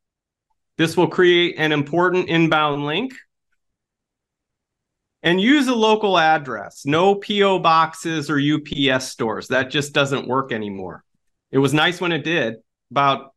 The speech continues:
ten, fifteen years ago, you could,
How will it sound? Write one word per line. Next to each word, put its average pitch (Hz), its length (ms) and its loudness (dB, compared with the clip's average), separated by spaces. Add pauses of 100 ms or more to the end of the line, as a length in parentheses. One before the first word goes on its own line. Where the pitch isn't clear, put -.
(840)
ten, 165 460 0
fifteen 175 420 0
years 156 240 0
ago, 147 240 2
you 135 140 2
could, 131 340 -4